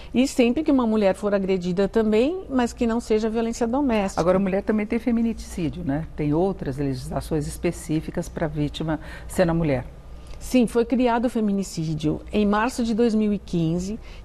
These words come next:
Speaker 1: que é um crime de homicídio praticado contra a mulher, porque o autor do crime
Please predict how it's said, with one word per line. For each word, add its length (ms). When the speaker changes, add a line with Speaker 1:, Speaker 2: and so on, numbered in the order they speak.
Speaker 1:
que 260
é 160
um 260
crime 640
de 160
homicídio 1200
praticado 800
contra 440
a 40
mulher, 640
porque 320
o 160
autor 880
do 200
crime 640